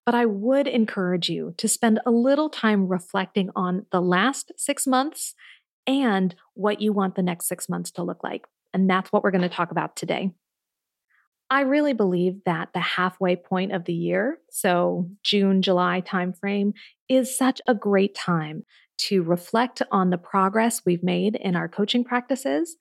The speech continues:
and maybe to reevaluate some of those goals that we set for ourselves at the beginning of the year. So if you are anything like me,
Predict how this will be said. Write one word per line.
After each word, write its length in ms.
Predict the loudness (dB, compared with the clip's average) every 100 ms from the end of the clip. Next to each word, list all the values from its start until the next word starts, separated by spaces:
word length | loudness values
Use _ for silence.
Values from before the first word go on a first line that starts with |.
| _ -20 -20 -2
and 140 | 0 0 2
maybe 280 | 0 2 0
to 120 | 0
reevaluate 880 | 0 2 2 0 -2 2 2 2 0
some 220 | 0 2
of 100 | 2
those 240 | 2 0 -2
goals 720 | 0 2 2 0 -2 -6 -12 -20 -8
that 260 | -2 0 2
we 120 | 0
set 320 | 2 0 0
for 120 | -2
ourselves 520 | 0 -2 -2 -2 -2 -6
at 160 | -6
the 60 | -4
beginning 340 | -2 0 0
of 80 | 0
the 80 | 0
year. 340 | 2 0 0 -8 _ _ _ _ _ _ _ -10
So 260 | -2 0 2
if 180 | 0
you 320 | 2 2 2 2
are 160 | 0
anything 400 | 2 2 2 2
like 260 | 2 0 -2
me, 360 | -2 -2 -6